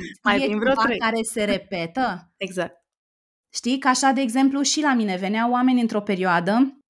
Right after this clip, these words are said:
Speaker 2: să vorbim despre lucruri din sfera asta de soloprenoriat, antreprenoriat la început. Și am, mi-am dat seama că se creează un trend, <laughs> știi? Și la un
Speaker 1: Da.
Speaker 2: moment dat, când vroiam,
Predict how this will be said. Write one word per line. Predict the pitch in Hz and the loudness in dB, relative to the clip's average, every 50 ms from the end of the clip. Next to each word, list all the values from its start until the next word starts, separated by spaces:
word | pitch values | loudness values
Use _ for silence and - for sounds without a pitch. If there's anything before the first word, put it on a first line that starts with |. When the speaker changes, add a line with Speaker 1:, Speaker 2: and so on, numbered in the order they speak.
| _ | _
Speaker 2:
să | - - - 247 | -10 -6 -4 -2
vorbim | 196 226 220 196 240 254 254 | 0 0 0 2 2 2 2
despre | 254 254 254 240 226 | 2 2 0 0 0
lucruri | 233 247 247 247 240 214 | 0 0 -2 -2 -2 -2
din | 196 202 202 | -2 -2 -2
sfera | 214 - - 226 214 208 | -2 -2 -2 0 2 2
asta | 196 208 - 208 196 | 2 2 0 -2 -4
de | 185 185 | -2 -4
soloprenoriat, | 190 - 220 202 202 196 202 196 196 190 180 180 180 185 202 196 190 - | -2 -2 -2 -2 -2 -2 0 -2 0 0 0 0 0 2 2 2 2 0
antreprenoriat | 196 196 196 - 196 190 - 190 175 180 180 180 196 196 196 185 - | -2 -2 -2 -4 -8 -8 -6 -6 -6 -4 -4 -4 -2 -2 -2 -2 -2
la | 190 180 | -4 -4
început. | 165 175 - - 170 175 - 170 147 - _ _ _ _ _ _ _ _ _ _ - | -4 -4 -6 -8 -10 -10 -12 -12 -12 -14 _ _ _ _ _ _ _ _ _ _ -6
Și | - 311 | -2 0
am, | 285 285 285 277 - - - 220 | 2 2 0 -2 -4 -10 -8 -2
mi-am | 254 311 302 311 | 0 2 4 4
dat | 427 427 427 | 4 2 2
seama | - 370 370 359 | 2 0 0 0
că | 359 339 339 330 330 - - | -2 0 0 0 0 -2 -4
se | - - - 339 | -8 -6 -6 -4
creează | - 339 339 339 269 254 311 254 | 0 2 4 4 4 4 4 4
un | 285 269 269 269 | 4 4 2 2
trend, | 269 294 269 208 165 165 - - | 2 2 0 0 0 -4 -8 -10
<laughs> | - - | -12 -12
știi? | - - - - 330 - - | -12 -10 -10 -10 -12 -12 -8
Și | - - - 285 | -8 -6 -4 -4
la | 254 240 277 | 0 0 4
un | - 233 | 4 6
Speaker 1:
Da. | 269 | 6
Speaker 2:
moment | 262 262 240 214 214 208 | 6 4 2 -2 -4 -2
dat, | 220 240 311 359 - - _ _ _ _ _ | 0 0 0 0 -2 -8 _ _ _ _ _
când | _ - 277 269 262 254 240 226 - _ _ | _ 0 2 4 4 4 2 0 -8 _ _
vroiam, | - 220 247 247 262 285 311 320 311 277 - - - | -4 0 2 4 6 6 6 6 6 4 2 -4 -12